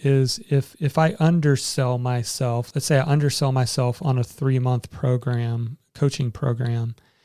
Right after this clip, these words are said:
and let's say they paid it all up front, and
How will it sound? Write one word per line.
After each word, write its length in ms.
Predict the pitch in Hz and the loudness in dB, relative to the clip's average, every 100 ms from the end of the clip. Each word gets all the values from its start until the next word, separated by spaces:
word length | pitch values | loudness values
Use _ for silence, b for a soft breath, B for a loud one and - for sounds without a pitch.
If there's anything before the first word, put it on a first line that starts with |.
| _ _ _ - | _ _ _ -2
and 100 | 139 | 0
let's 160 | 139 | 0
say 200 | - 143 | 2 2
they 180 | 131 131 | 4 4
paid 340 | 131 - 143 131 | 2 2 2 4
it 120 | 127 | 2
all 260 | 127 123 | 2 2
up 140 | 123 - | 0 -2
front, 480 | - 131 123 123 - - | -6 0 0 0 -4 -6
and 540 | 131 123 123 120 139 | -2 0 0 -2 -4